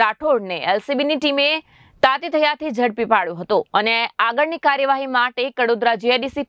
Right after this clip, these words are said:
પોલીસને સોંપવામાં આવ્યો છે. મળતી માહિતી અનુસાર, એલ સી બી શાખાના માણસો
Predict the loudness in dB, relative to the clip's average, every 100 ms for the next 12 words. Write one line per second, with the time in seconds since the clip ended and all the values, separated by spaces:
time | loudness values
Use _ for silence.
0 | 0 0 -2 0 -2 0 -2 2 0 2
1 | -2 -4 -8 -8 -8 _ _ _ _ _
2 | _ _ _ _ _ _ -2 -2 -2 -6
3 | -4 -4 -4 -4 -4 0 0 0 -4 -8
4 | -8 -10 -6 -6 -4 -6 -6 -4 -4 -4
5 | -4 -6 -10